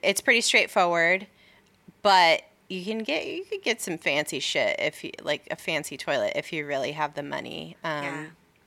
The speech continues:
Speaker 1: and if you va-, value your bathroom time.
Speaker 2: Oh my gosh, the Toto.
Speaker 1: Pretty tight.
Speaker 2: Oh my gosh, I
Speaker 1: I mean, that's just a brand of toilet that they're everywhere.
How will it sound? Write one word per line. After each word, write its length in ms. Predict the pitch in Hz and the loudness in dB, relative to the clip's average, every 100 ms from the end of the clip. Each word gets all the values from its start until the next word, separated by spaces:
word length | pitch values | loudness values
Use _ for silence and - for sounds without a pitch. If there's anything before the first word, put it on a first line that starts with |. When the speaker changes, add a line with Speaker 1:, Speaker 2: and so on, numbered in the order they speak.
| - | -8
Speaker 1:
and 180 | 165 151 | -6 -4
if 200 | 139 - | -6 -8
you 120 | 147 | -10
va-, 220 | 147 147 | -6 -6
value 360 | 156 147 147 147 | 0 0 2 -2
your 420 | 143 127 131 151 _ _ _ _ _ - | -4 -4 -4 -4 _ _ _ _ _ -2
bathroom 400 | 147 - - - | 0 0 -6 -8
time. 380 | - - - 175 _ _ _ _ | -6 -6 -8 -12 _ _ _ _
Speaker 2:
Oh 100 | 196 | -12
my 160 | 180 160 | -12 -12
gosh, 600 | 160 143 113 - - - _ _ - | -12 -12 -12 -14 -16 -18 _ _ -14
the 100 | 180 | -12
Toto. 540 | 170 160 165 185 220 _ _ _ _ _ _ _ - _ | -10 -10 -8 -8 -10 _ _ _ _ _ _ _ -20 _
Speaker 1:
Pretty 180 | 175 143 | -4 -4
tight. 360 | - 143 76 _ _ _ _ _ | 0 -2 -2 _ _ _ _ _
Speaker 2:
Oh 580 | 190 185 180 185 180 165 _ _ | -10 -8 -8 -10 -12 -14 _ _
my 160 | 180 | -18
gosh, 520 | 175 170 160 175 - - - | -14 -12 -12 -14 -16 -14 -10
I 300 | 226 254 - _ - - - - | -6 -8 -10 _ -20 -20 -8 2
Speaker 1:
I 60 | |
mean, 140 | 226 220 | 4 6
that's 240 | 226 - | 6 4
just 200 | 262 - | 2 2
a 60 | 202 | 4
brand 280 | 190 180 185 | 6 4 4
of 60 | |
toilet 340 | - 185 131 160 | 0 0 2 4
that 260 | 170 - | 4 2
they're 220 | 180 180 - | 2 2 2
everywhere. 600 | 160 160 147 - 151 | 2 0 -2 -2 -4